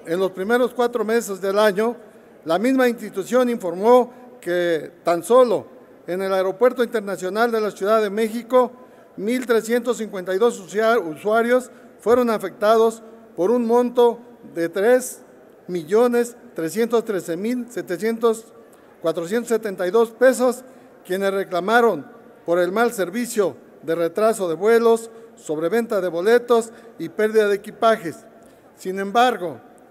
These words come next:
las indemnizaciones otorgadas por las aerolíneas nunca son suficientes para reparar el daño ocasionado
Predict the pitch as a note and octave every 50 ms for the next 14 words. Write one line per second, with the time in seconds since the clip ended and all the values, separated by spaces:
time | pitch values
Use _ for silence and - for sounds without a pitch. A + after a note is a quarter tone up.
0 | - - - - - - _ - - - - - F#3 G3 G3+ G3+ G3+ G#3 G3 G#3
1 | A3 G#3+ G#3+ G#3+ - G#3 G3+ F3 D3 A3 A#3+ C4 B3+ A#3 A#3 F#3 F#3 G3+ G3+ G3
2 | F#3 F#3 G3+ G#3+ A3+ A#3 A3 F#3+ E3+ - - - - - - - - - - F3
3 | F3 F#3+ F3+ E3+ F3 F3 E3 E3+ F3+ G3 A3+ B3 A#3+ A#3+ B3 B3 A#3 A#3 - -
4 | - - F3+ G#3+ B3+ C4 - A#3 F#3+ A3 A#3+ A3+ G3 G#3+ F#3 F#3 D#3 C3+ F#3+ A3
5 | A3+ A3+ A3+ A#3 G#3+ A3 A3 A3 G#3 F#3+ E3+ D#3 - F3+ F3 F#3+ G#3 A3 A3 G#3
6 | G3 F#3 F#3+ G3 G#3 G#3+ G#3 G3+ F#3+ - F3+ E3 - - D3+ E3 G3 G#3+ A3 G#3
7 | G3+ F#3+